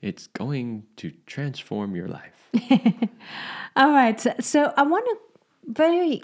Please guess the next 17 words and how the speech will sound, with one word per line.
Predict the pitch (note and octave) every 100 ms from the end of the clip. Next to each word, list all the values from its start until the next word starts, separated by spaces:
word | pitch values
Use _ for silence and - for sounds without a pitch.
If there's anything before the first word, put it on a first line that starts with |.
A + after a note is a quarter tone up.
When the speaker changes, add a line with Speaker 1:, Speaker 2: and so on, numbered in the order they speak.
| -
Speaker 2:
very | G#3+ D4+ B3
quickly | - A3 A3 G3 F#3
just | F#3+ G3+ -
talk | C#4 D4
a |
little | B3+ G#3+ A#3
bit | G3+ G3
about, | F#3 E3 E3+ E3+ E3 E3 D3+ _ - - - _
um, | F#3+ F3 E3+ E3 - - _ _ _ G#3+ A#3 G3+
being | B3 C4 A3+
juicy, | - G#3+ G#3 - G#3 G#3 G3+ G3 -
uh, | F#3
what | F3+ G#3 A#3
it's | A3+ A#3
like | A3 G#3+
for | - G3
women. | F3 F#3 F#3 F3+ F3 F3 F3